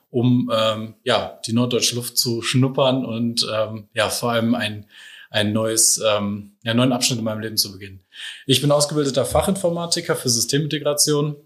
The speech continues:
und habe irgendwann für mich die Entwicklungswelt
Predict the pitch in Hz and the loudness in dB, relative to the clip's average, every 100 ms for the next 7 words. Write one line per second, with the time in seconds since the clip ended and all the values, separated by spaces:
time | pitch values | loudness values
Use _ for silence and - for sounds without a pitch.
0 | - 127 123 127 127 127 139 127 127 123 | -8 0 2 2 0 2 2 2 0 0
1 | 113 120 - 120 117 113 110 135 139 131 | -2 -2 -4 -6 -4 -6 -6 -8 -6 -4
2 | 131 - - 113 127 131 - - | 0 0 2 2 2 2 -2 -6